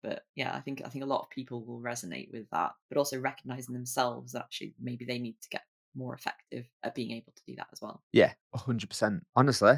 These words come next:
Speaker 2: I could talk about another hour on this. It's massive. And I think when we talk, right, going back full circle, we talked about what was people experience look like. If L and D wanna become the people experience team, rightfully or wrongfully,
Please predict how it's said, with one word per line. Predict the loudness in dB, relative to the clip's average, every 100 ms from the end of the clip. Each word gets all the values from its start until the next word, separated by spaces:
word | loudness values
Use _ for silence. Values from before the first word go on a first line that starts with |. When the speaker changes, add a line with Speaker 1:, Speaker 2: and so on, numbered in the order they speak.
| 6 -4
Speaker 2:
I |
could | 2 4
talk | 8 6 8
about | 6 6 4
another | 0 4 8
hour | 10
on | 8
this. | 4 0
It's | -2 2
massive. | 2 4 2 0
And | 0
I |
think | 2 2 2 -8 0
when | 4
we | 4
talk, | 8 8 8
right, | 8 6 8
going | 6
back | 8 6 6
full | 0
circle, | 4 2 2 -2
we |
talked | 4 4 4
about | 2 2
what | 0
was | -2
people | -6 -4 -2
experience | -4 -2 -2 -2 -4
look | -6
like. | -6 -6 -10 _ 0
If | 8
L | 8
and | 8 4
D | 0 0 -2
wanna | -2 -2 -2
become | -6 -8 -6
the |
people | -6 -8 -8
experience | -10 -2 -2 -2
team, | -4 -2 -2 -4 -10
rightfully | 0 0 2 2
or | 2
wrongfully, | -2 -4 0 0